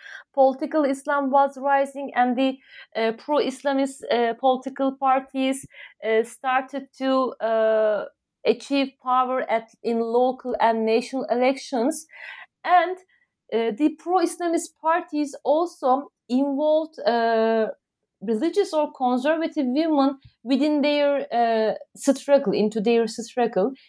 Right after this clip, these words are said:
because, uh, there was a very secular, uh, policy against the veiled women. Uh, veiled women were not allowed to enter university or other educational institutions and public offices,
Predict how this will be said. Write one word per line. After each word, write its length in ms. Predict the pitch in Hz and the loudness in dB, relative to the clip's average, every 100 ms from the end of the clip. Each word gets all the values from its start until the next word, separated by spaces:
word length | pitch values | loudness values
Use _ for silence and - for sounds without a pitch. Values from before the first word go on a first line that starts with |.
| _ | _
because, 480 | 285 294 339 311 311 - | -10 -4 0 0 0 -2
uh, 380 | 233 226 220 214 - - | 0 2 2 0 -6 -2
there 220 | 269 294 | 0 2
was 200 | 311 262 | 0 0
a 100 | 302 | 0
very 320 | 269 311 294 | 2 2 0
secular, 720 | 285 294 277 302 285 285 277 _ _ _ - | -2 -2 -2 -2 0 0 0 _ _ _ -8
uh, 380 | 226 226 226 220 196 - | -2 0 2 0 -2 0
policy 520 | 269 302 302 - 247 | 2 2 -2 -2 0
against 640 | - 202 220 214 220 - | 0 0 2 0 0 -4
the 240 | 226 220 220 _ _ _ _ _ _ _ 202 | -2 -2 -2 _ _ _ _ _ _ _ -8
veiled 380 | 196 220 214 - | 0 2 2 -2
women. 520 | 185 262 269 139 - - - - _ | -4 0 0 -2 -4 -14 -20 -20 _
Uh, 220 | 196 196 | -4 -2
veiled 340 | 196 254 262 240 | 0 0 0 -2
women 340 | 247 262 254 208 | -2 0 0 0
were 220 | 226 240 | 0 2
not 240 | 262 285 - | 0 -2 -2
allowed 400 | 226 226 226 233 - | -2 0 0 -2 -6
to 120 | - | -2
enter 320 | 226 226 233 | 0 0 -2
university 880 | 226 208 220 220 247 247 - - 214 | -2 0 2 2 2 2 -6 -6 -2
or 260 | - 202 - | 0 0 0
other 220 | 214 214 | 0 0
educational 680 | 208 208 202 214 202 - 202 | 0 0 -2 -2 -2 -2 -2
institutions 720 | 180 196 202 196 214 208 208 | 0 0 -2 0 -2 0 -2
and 220 | 196 202 | 0 -2
public 420 | 202 208 202 202 - | 0 0 2 -2 0
offices, 720 | 220 - 226 - 175 185 | -2 -2 -6 -2 -4 -4